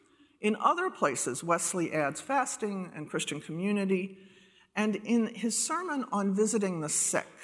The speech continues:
he asks whether works of piety are the only means of grace, whether there are other ordinary channels by which God conveys his grace to us.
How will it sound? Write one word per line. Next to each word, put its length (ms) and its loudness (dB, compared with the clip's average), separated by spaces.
he 260 0
asks 500 -2
whether 420 2
works 520 0
of 360 -4
piety 920 0
are 120 2
the 220 2
only 400 2
means 380 -4
of 160 -6
grace, 580 0
whether 400 2
there 340 0
are 240 0
other 380 0
ordinary 640 0
channels 720 -6
by 140 4
which 320 2
God 280 -2
conveys 540 0
his 160 -4
grace 380 -2
to 180 -6
us. 380 -4